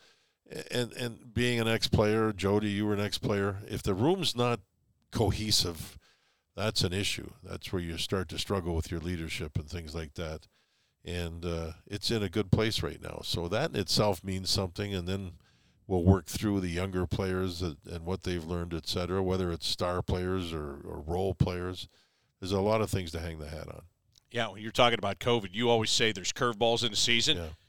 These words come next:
Speaker 2: It was like you were thro-, you were facing a pitcher that doesn't throw
Speaker 1: <laughs> Yeah.
Speaker 2: anything but curveballs this year.
Speaker 1: The old Phil Niekro, huh?
Speaker 2: <laughs> Yeah, that's
Speaker 1: Yeah.
Speaker 2: right. <laughs> Knuckleballs, that's
Speaker 1: There you
Speaker 2: right, just
Speaker 1: go.
Speaker 2: floating on you,
Speaker 1: Yeah.
Speaker 2: swing and miss every other day. Um, how, how similar is it, now that you've gone through this season,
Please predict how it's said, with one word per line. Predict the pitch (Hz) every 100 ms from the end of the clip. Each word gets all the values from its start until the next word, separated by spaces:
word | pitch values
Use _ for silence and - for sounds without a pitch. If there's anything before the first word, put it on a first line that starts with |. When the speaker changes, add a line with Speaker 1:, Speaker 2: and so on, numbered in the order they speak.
| _ _
Speaker 2:
It |
was | 107 110
like | 120 -
you |
were | 107
thro-, | 101 123 131
you | 117 123
were | 120
facing | - 135 - 107
a |
pitcher | - 156 147 120
that | 113
doesn't | 139 135
throw | - 143 147 139
Speaker 1:
<laughs> |
Yeah. |
Speaker 2:
anything | 143 143 135 120
but | 147 -
curveballs | 131 101 113 110
this | 110 -
year. | 117 85 -
Speaker 1:
The |
old | 104 101
Phil | - 113
Niekro, | 113 131 - 95 76
huh? | 110 143 -
Speaker 2:
<laughs> |
Yeah, | 123 120
that's |
Speaker 1:
Yeah. | 160 107 127 151 143 120
Speaker 2:
right. | 131 113 -
<laughs> | 117
Knuckleballs, | 151 190 220 185 165 139
that's | 156 113
Speaker 1:
There | 120
you |
Speaker 2:
right, | 175 98
just | 117 113
Speaker 1:
go. |
Speaker 2:
floating | 160 170 165
on | 127 110
you, | 92
Speaker 1:
Yeah. | 104 92 -
Speaker 2:
swing | - 139 131
and | 123
miss | 127 120
every | 107 120
other | 110
day. | 98 113 104 - - - -
Um, | 117 117 113 117 110 - 127 - - 175 _ _ _
how, | - 349 415 - _
how | - 262
similar | 302 247 202 151
is | 127
it, | 120
now | 147 185
that |
you've | 165 127
gone | 123
through | - 113
this | 101 -
season, | 101 90 78